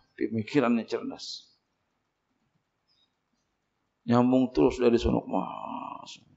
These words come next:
Masya Allah. Kan hebat. Karena ulama-ulama dulu, ya. Kenapa bisa hebat begitu?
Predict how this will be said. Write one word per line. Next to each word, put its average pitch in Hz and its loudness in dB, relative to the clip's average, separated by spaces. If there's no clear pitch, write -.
Masya - -10
Allah. 50 -10
Kan 117 0
hebat. 98 -4
Karena 104 -2
ulama-ulama 107 4
dulu, 113 0
ya. - -12
Kenapa 170 6
bisa 151 6
hebat 131 8
begitu? 127 4